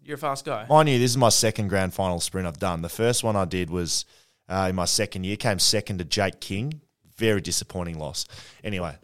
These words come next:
Speaker 2: that's a, another, that's a story for another time. This time around, um, knew that I just wanted to watch the game, so I absolutely forged my heat.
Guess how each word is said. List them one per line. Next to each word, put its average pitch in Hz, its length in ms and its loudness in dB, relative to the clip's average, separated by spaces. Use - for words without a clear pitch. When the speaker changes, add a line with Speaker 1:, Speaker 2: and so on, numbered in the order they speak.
Speaker 2:
that's 104 200 -4
a, 107 80 -2
another, 101 300 -4
that's - 140 -2
a 95 60 -6
story 104 220 -2
for 98 80 -10
another 90 180 -6
time. 90 240 -8
This 135 160 0
time 120 240 0
around, 98 320 0
um, 98 360 -2
knew 123 340 0
that 117 140 2
I 104 500 4
just - 180 -6
wanted 107 120 -2
to 92 80 -2
watch 90 180 -2
the 92 80 -8
game, 98 400 -4
so 104 220 -2
I 95 280 4
absolutely 95 640 -2
forged 98 640 -4
my 92 340 0
heat. - 480 -6